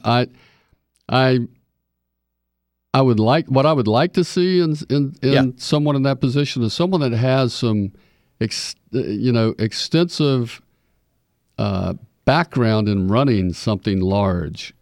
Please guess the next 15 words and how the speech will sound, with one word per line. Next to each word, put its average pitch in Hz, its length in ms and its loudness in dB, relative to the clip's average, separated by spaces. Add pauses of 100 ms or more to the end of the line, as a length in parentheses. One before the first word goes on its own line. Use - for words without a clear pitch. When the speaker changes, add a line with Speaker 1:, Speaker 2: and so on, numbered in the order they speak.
(140)
Speaker 1:
uh, 98 320 0 (100)
because 120 460 2 (340)
look, 190 160 2
this 349 240 0
is 117 240 0
the, 107 260 2
like, 101 260 -2
the 107 100 -2
second - 420 -2
largest 120 480 0
department 113 540 0
in 98 120 0
the, 95 500 -2
in 104 200 0
the 92 280 0